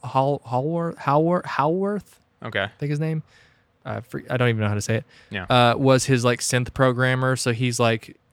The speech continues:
Speaker 1: you know, John Carpenter's like, "I need this kind of sound," and he's
Speaker 2: Yeah.
Speaker 1: like, "Let me whip something up for you."
Speaker 2: Sure.
Speaker 1: And then John Carpenter would play.
Speaker 2: Yeah.
Speaker 1: And even so, even still, like, when I think of the Halloween theme,
Speaker 2: Mm-hmm.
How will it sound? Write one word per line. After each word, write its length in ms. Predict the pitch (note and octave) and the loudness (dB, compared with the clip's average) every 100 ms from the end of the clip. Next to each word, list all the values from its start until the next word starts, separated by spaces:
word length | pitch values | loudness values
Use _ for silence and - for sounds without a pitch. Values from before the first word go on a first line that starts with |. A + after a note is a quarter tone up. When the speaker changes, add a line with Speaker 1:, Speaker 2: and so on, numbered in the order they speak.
| _ - | _ -8
Speaker 1:
you 120 | C#3 | -4
know, 160 | A#2 A2 - _ _ _ | -2 -4 -12 _ _ _
John 200 | - C3+ | 2 4
Carpenter's 340 | C3+ C3 C3 B2 | 4 2 2 -2
like, 140 | B2 | -2
"I 100 | D3+ | 0
need 220 | F3 G3 C#3 | 2 2 2
this 160 | C3 | -2
kind 280 | - D3+ D3+ | 0 -2 0
of 60 | D3+ | 0
sound," 360 | E3 D3+ D3+ | 0 0 0
and 100 | C3+ | 0
he's 120 | C3 A2 | 0 2
Speaker 2:
Yeah. 60 | |
Speaker 1:
like, 200 | A#2 A#2 _ - - | 2 0 _ -20 -10
"Let 180 | C3+ D3+ | -4 0
me 240 | D3 C3+ A#2 | 2 4 4
whip 420 | A2+ A#2+ C#3 - | 4 6 4 4
something 440 | - C#3+ C3 C#3+ | 2 4 6 6
up 200 | D#3+ A#3 | 6 4
for 300 | - E3+ F3+ | 0 4 6
you." 280 | F3 F#3 A3 | 8 6 4
Speaker 2:
Sure. 180 | G#3+ C#3+ | 4 8
Speaker 1:
And 60 | C3+ | 8
then 160 | C3 B2+ | 8 4
John 180 | B2+ B2 | 4 4
Carpenter 300 | B2 B2 A#2 | 2 2 -2
would 160 | G#2+ | -2
play. 340 | - E3+ C3 A#2+ _ _ | 2 4 4 0 _ _
Speaker 2:
Yeah. 220 | A2+ F#2 - _ _ _ _ _ _ _ D3+ | -4 -4 -6 _ _ _ _ _ _ _ -4
Speaker 1:
And 120 | F3 | 0
even 220 | G#3 G#3+ | 2 0
so, 180 | - - - | 2 0 2
even 260 | F#3+ G3+ | 2 2
still, 320 | F3 G3 G3 | 2 4 6
like, 240 | D#3 C#3 C#3 | 6 4 4
when 120 | C#3+ | 4
I 80 | C#3 | 4
think 280 | - F3 E3 | 4 2 4
of 160 | C#3+ | 4
the 80 | C#3 | 4
Halloween 640 | C#3 D3+ C#3+ D3 D3+ C#3 - _ _ _ | 6 8 8 4 2 0 -6 _ _ _
theme, 540 | - - G#3 E3 D3+ D3 - | -10 0 2 4 2 -4 -4
Speaker 2:
Mm-hmm. 220 | C3 A2+ | -2 -2